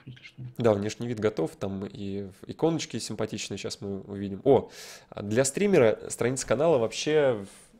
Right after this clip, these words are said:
Speaker 2: совсем другая, абсолютно другая. Ему в-, нужны определенные инструменты, э, вот, которые нафиг не нужны зрителю.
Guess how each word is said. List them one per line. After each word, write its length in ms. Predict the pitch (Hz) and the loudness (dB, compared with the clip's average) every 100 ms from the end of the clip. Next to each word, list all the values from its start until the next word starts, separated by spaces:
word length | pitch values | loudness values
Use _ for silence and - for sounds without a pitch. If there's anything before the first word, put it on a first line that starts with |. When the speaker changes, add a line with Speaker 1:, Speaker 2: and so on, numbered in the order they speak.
| _ | _
Speaker 2:
совсем 420 | - 123 - 170 | -2 0 2 2
другая, 420 | 107 101 98 98 - - - | 2 0 -4 -8 -14 -20 -20
абсолютно 540 | - - 113 131 110 | -18 -6 -2 -2 -2
другая. 500 | 101 98 104 104 - - - - - _ | -6 -6 -6 -8 -16 -20 -20 -20 -20 _
Ему 760 | 101 107 135 156 156 147 123 107 | -10 -4 0 2 4 4 2 -2
в-, 320 | 101 - 113 | -6 -10 -4
нужны 280 | 117 117 135 | -2 2 4
определенные 520 | 110 110 117 104 98 | 4 2 0 0 -4
инструменты, 720 | 95 - 117 147 135 101 98 104 - | -6 -6 -4 -4 -6 -8 -10 -14 -18
э, 220 | 104 101 - - _ - - | -18 -18 -20 -20 _ -20 -14
вот, 440 | 101 101 101 101 - - - | -8 -4 -4 -6 -16 -16 -10
которые 520 | 104 117 113 107 101 | -6 -2 0 0 -2
нафиг 380 | 101 110 117 110 | -2 -4 -6 -6
не 100 | 104 | -4
нужны 260 | 104 107 | -4 -2
зрителю. 480 | 107 101 98 - - | -2 -4 -6 -12 -16